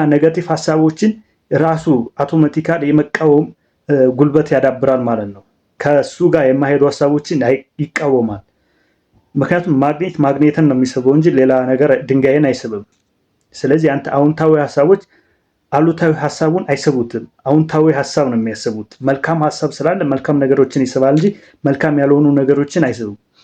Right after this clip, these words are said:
ያ ማለት የሚስ-፣ ይስባል ምን-፣ የምንል ከሆነ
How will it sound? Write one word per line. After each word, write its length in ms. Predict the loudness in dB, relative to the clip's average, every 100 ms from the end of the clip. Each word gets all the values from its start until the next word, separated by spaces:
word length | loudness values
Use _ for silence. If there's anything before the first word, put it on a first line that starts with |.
| _ 0
ያ 120 | 2
ማለት 320 | 2 2 0 0
የሚስ-፣ 340 | 2 2 -2
ይስባል 400 | -4 0 2 2 2
ምን-፣ 240 | 2 2 2
የምንል 420 | 2 2 4 2
ከሆነ 240 | 2 0